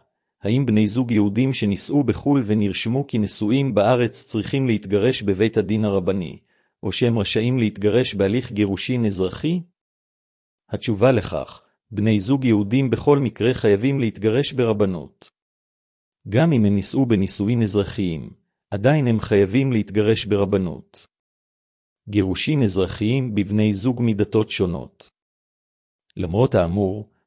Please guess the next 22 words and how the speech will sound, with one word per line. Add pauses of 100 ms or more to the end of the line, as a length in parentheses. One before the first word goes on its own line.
(120)
ישנו
מקרה
בו
אפשר
להתגרש
בישראל
באמצעות
הליך
אזרחי. (1000)
מדובר
במקרה
בו
אחד
מבני
הזוג
יהודי
והשני
אינו
יהודי. (960)
על
פי
ההלכה,